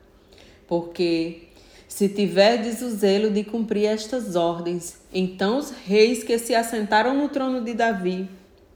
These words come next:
entrarão pelos portões deste palácio em carruagens e cavalos, em companhia de seus conselheiros e de seu povo. Entretanto,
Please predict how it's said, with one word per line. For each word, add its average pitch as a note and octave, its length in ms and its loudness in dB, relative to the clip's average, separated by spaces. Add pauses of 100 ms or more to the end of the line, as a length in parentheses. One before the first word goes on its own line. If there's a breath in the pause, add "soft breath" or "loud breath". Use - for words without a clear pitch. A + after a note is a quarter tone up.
(1500 loud breath)
entrarão E3+ 680 0
pelos C4+ 320 0
portões C#4 580 0
deste C4+ 380 -2
palácio A#3+ 720 -2
em G3+ 60 -2
carruagens A#3+ 1300 0
e B3+ 80 -4
cavalos, F3 800 -2 (320 loud breath)
em G3 120 0
companhia A3+ 580 2
de C#4 140 -2
seus C4+ 260 0
conselheiros A#3 800 -2 (100)
e - 80 -8
de B3+ 140 -4
seu G3+ 200 -4
povo. D3 460 -8 (220)
Entretanto, G3 1200 -4